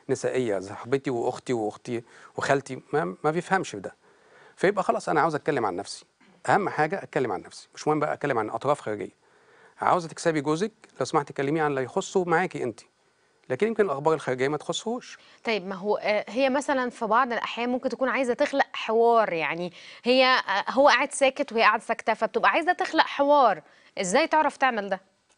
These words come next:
Speaker 1: آه، إيه الشيء اللي هو مهتم بيه؟ هل هو قاعد بيتفرج على تلفزيون؟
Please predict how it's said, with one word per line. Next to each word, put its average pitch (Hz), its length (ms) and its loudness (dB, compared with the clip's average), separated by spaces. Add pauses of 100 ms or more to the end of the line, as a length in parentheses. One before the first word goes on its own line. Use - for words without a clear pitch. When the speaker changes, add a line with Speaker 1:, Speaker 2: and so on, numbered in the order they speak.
(160)
Speaker 1:
آه، 131 280 2
إيه 160 180 2
الشيء 147 300 -4
اللي 127 140 -2
هو 135 140 2
مهتم 113 400 -4
بيه؟ - 160 -12 (800)
هل 113 160 -2
هو 127 140 2
قاعد 120 300 2
بيتفرج 120 340 -2
على 113 120 0
تلفزيون؟ 113 520 -6